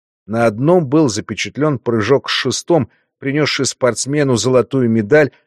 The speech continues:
на Олимпийских играх тысяча девятьсот пятьдесят шестого года. На другом — серебряный прыжок на Олимпиаде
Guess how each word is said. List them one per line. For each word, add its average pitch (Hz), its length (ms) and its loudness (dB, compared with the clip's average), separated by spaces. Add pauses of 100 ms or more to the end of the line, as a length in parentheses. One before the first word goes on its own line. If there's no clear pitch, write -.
на 131 120 -4
Олимпийских 139 800 -4
играх 135 400 -4
тысяча 131 400 -6
девятьсот 117 580 -2
пятьдесят 113 540 -4
шестого 113 440 -4
года. 90 360 -8 (400)
На 127 140 -4
другом — 110 520 0 (180)
серебряный 92 800 0
прыжок 98 520 -2
на 131 120 2
Олимпиаде 113 720 0